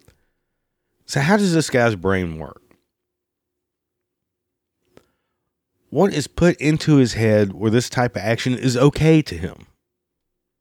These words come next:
You know, is it the, "As long as I go to church twice a week and ask God's forgiveness on Sunday,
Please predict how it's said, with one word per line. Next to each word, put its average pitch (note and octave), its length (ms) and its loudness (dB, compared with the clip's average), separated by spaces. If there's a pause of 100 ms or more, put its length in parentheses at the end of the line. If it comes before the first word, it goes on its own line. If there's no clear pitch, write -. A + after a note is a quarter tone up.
(840)
You B2+ 80 -2
know, A#2+ 260 2 (180)
is B2 180 2
it B2+ 180 0
the, G#2+ 300 0 (360)
"As G2 120 -4
long C3 180 4
as D3 80 0
I D3 60 4
go C3+ 160 4
to C3 80 6
church C3+ 400 2
twice C3+ 340 4
a C3 40 0
week C3 340 4
and G#2 100 0
ask A#2 240 0
God's A#2+ 300 0
forgiveness C3 720 -2 (680)
on G2+ 140 0
Sunday, C#3 680 2